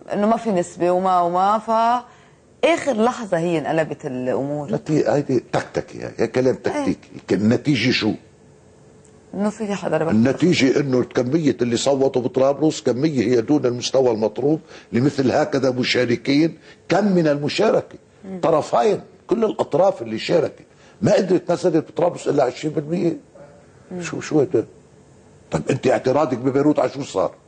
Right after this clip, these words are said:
Speaker 1: مظبوط.
Speaker 2: وقت طلعتي بالخلاصات ببيروت إنه في كذا بالمية ما صوتت، مش نتيجة اعتراضها على وضع
Speaker 1: مم.
Speaker 2: حولوا بيروت من بيروت الشرائع لبيروت النفايات؟ مش هيدا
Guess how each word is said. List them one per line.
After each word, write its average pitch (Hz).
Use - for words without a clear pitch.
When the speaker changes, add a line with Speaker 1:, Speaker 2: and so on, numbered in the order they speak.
Speaker 1:
مظبوط. 214
Speaker 2:
وقت 175
طلعتي 139
بالخلاصات 120
ببيروت 123
إنه 139
في 135
كذا 139
بالمية 123
ما 127
صوتت، 101
مش -
نتيجة 127
اعتراضها 117
على 104
وضع 113
Speaker 1:
مم. 190
Speaker 2:
حولوا 117
بيروت 110
من 110
بيروت 110
الشرائع 117
لبيروت 113
النفايات؟ 113
مش -
هيدا 127